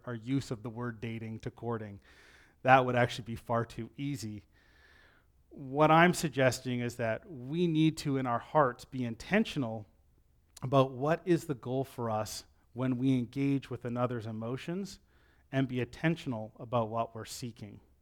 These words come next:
For there is nothing casual about our emotions and the tangled webs that they weave when we start to experience life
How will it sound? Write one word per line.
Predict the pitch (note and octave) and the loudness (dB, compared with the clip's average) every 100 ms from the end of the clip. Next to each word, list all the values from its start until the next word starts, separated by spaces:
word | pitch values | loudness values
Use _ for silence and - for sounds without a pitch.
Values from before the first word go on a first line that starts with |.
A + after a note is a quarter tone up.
| _ _ _ _ _ _ _ _ | _ _ _ _ _ _ _ _
For | - | -2
there | C3 D3 | 6 6
is | C#3 | 6
nothing | D#3 E3 G3+ F#3+ | 4 4 4 -2
casual | - - C#3 C#3 B2+ G#2+ G#2+ - | -2 2 2 2 0 -8 -10 -12
about | A2+ A#2+ A#2 | -4 0 2
our | A2+ | 0
emotions | A2 A2 A2+ - G#2 A2 - _ _ - | -2 -6 -10 -12 -18 -18 -20 _ _ -10
and | A#2+ | -8
the | A#2+ | -8
tangled | - C#3+ C#3+ C#3 B2 A#2 | -6 0 0 0 -4 -2
webs | C3 B2 A2 | 2 2 -2
that | B2+ - | -12 -8
they | A#2+ | -8
weave | A2 F3 F3+ B2+ B2 - _ _ | -6 -4 -2 -2 -4 -12 _ _
when | B2 B2+ B2 | -6 -4 -4
we | D#3 | -6
start | D#3 - D3 C#3+ | -6 0 0 -2
to | C#3 | -8
experience | B2+ - - C3+ C3 B2+ - | -10 -10 -4 -2 0 -2 -4
life | A#2 A#2 G#2+ | -2 -2 -4